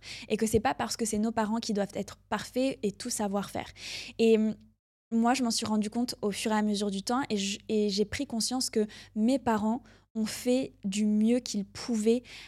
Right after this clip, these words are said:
au moment où ils le pouvaient, avec les ressources financières qu'ils avaient, avec les ressources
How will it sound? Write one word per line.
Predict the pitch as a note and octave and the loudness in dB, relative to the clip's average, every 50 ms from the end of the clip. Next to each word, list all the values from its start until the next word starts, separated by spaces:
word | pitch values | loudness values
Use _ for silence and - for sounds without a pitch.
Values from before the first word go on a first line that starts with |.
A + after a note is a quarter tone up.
| - - _ _ _ _ _ _ _ _ - | -20 -20 _ _ _ _ _ _ _ _ 2
au | B3 B3+ | 4 6
moment | A#3 A#3 A#3 A#3+ C4+ C4+ B3+ B3 C4 C#4 D#4+ | 8 8 8 8 8 6 6 6 6 4 4
où | D#4 C4+ | 4 4
ils | B3 G#3+ G#3 | 4 4 4
le | A3+ A3 | 2 2
pouvaient, | A3 - A#3 A3 G#3 A#3 A3+ - | 2 -2 -2 2 6 6 6 6
avec | - G#3 G3 G3 G3 G3+ | 4 0 0 -2 -2 -2
les | G3+ G3 | -2 -2
ressources | G3 G#3 G3+ - C#4 C4 - | -2 -2 -2 -2 -2 -2 -2
financières | - C4 C4 B3+ B3 - C#4 C4+ B3+ | 0 0 0 0 0 0 0 -2 -2
qu'ils | - - B3 A3+ | -2 -4 -2 0
avaient, | A#3+ A#3 A3 A3+ B3 A#3+ - - | 0 2 2 2 2 2 2 0
avec | G#3 G3 G#3+ G#3+ G#3+ | 0 0 -2 -2 -2
les | G#3+ G#3 | -2 -2
ressources | G3+ G3+ G3 - G3+ - - | -2 -4 -4 -4 -4 -4 -6